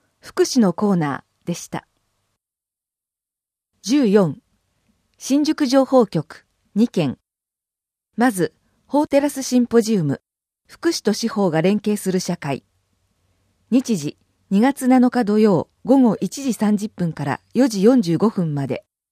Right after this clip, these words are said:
会場、東京コンベンションホール、中央区京橋三の一の一。主催、日本司法支援センター、法テラス。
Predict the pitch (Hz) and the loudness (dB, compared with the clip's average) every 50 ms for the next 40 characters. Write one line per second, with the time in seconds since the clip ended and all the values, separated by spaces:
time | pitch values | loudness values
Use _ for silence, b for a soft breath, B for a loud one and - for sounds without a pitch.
0 | _ _ _ _ _ - 214 226 220 175 208 202 185 175 - - _ _ _ _ | _ _ _ _ _ 0 0 0 2 2 2 2 2 2 0 -4 _ _ _ _
1 | _ _ - 294 311 302 - 302 294 285 - 277 285 277 262 262 269 262 262 - | _ _ -2 0 0 0 0 -2 -2 -2 0 0 0 2 2 2 2 2 2 2
2 | 262 247 240 240 - 240 208 165 - 101 - - _ _ _ _ _ _ _ _ | 2 2 0 0 0 0 0 2 0 -2 -6 -10 _ _ _ _ _ _ _ _
3 | - 262 277 262 254 240 208 - - 131 - - - 185 185 160 165 175 - - | -4 -4 0 0 0 0 0 -2 -8 -10 -10 -6 -4 -4 -2 -2 -4 -6 -6 -10
4 | 151 - - _ _ _ _ - 214 220 233 226 226 226 - - 185 - - 254 | -12 -12 -12 _ _ _ _ -4 -2 -2 0 0 0 -2 -2 -6 -8 -8 -4 -2
5 | 262 233 165 135 117 - _ - - - _ _ _ _ _ _ _ _ _ _ | -2 -2 -2 -4 -6 -10 _ -16 -16 -16 _ _ _ _ _ _ _ _ _ _
6 | _ _ _ _ - - 220 - - 220 202 - - _ _ _ _ _ _ _ | _ _ _ _ -4 -2 -2 0 0 -2 -2 -2 -6 _ _ _ _ _ _ _
7 | _ _ _ _ _ - 208 214 - _ _ 294 294 262 240 - 208 196 - 269 | _ _ _ _ _ -4 -4 -4 -4 _ _ -2 0 0 0 0 -2 -2 0 0
8 | 277 277 - - 254 247 254 254 - - 247 226 220 - - 139 123 - - _ | -2 -2 -2 -2 0 0 0 0 0 0 0 0 0 -4 -6 -8 -8 -10 -14 _
9 | _ _ _ _ - 220 226 220 - 214 185 160 160 - - - - | _ _ _ _ -6 -6 -4 -4 -2 -4 -4 -4 -6 -10 -14 -16 -16